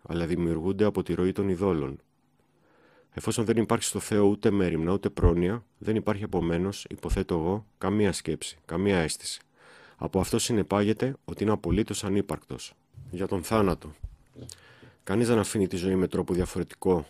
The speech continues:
από εκείνον που γεννήθηκε. Ο θάνατος δεν έχει καμία σχέση με εμάς, γιατί αυτό που βρίσκεται σε διάλυση δεν έχει αίσθηση, και ό,τι δεν έχει αίσθηση δεν μας αφορά πια.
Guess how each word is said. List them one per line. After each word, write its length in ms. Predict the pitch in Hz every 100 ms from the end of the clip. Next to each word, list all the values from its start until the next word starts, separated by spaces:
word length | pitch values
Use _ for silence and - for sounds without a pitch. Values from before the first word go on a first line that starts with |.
| -
από 220 | 90 85 90
εκείνον 320 | 80 87 85
που 80 | 90
γεννήθηκε. 560 | 85 85 80 - 80 - _ _ _ _ _ _
Ο 100 | -
θάνατος 640 | 90 104 98 98 120 123 - -
δεν 200 | 90 104
έχει 100 | 104
καμία 340 | 98 98 101
σχέση 360 | - 85 - 82
με 100 | 78
εμάς, 380 | 76 76 - - - -
γιατί 220 | - 85 104
αυτό 220 | 98 101
που 120 | 104
βρίσκεται 400 | 90 107 - 98
σε 160 | - 92
διάλυση 600 | 85 101 104 - 120 117 -
δεν 160 | 104
έχει 220 | 95 -
αίσθηση, 440 | 80 76 - - 73 _ - - -
και 120 | 98
ό,τι 140 | 104
δεν 200 | 107 98
έχει 300 | 107 104 -
αίσθηση 540 | 87 92 - - 120 117 _ -
δεν 180 | 92
μας 180 | 107 92
αφορά 280 | 80 85 80
πια. 320 | - 82 76